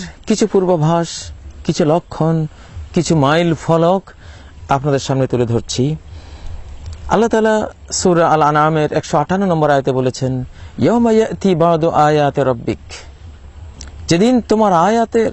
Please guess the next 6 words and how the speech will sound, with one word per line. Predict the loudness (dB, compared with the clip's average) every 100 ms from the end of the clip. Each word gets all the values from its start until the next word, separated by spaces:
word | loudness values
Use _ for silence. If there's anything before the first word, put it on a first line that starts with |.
| -2
তোমার | 0 2 4
রবের | 4 4 2 -2 -14 -20 -8
একটি | -4 -4 -2 0 2
নিদর্শন | 2 2 2 0 0 0 0 -4 -2
আসবে। | -2 -2 -2 2 2 0 -6 -18 -20 -18 -18 -16 -16 -14 -18 -18 -16 -14 -14 -8
লা | 0 2 4 2